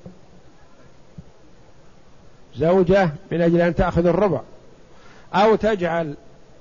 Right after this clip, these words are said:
بدل الأختين الشقيقتين مثلا بنتين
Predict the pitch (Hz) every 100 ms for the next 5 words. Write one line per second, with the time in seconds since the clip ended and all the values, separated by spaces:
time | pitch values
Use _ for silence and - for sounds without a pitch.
0 | - 143 202 208 202 196 185 185 - 214
1 | 202 196 160 170 - 185 170 175 170 190
2 | 190 175 180 190 196 214 226 233 208 240
3 | 208 220 151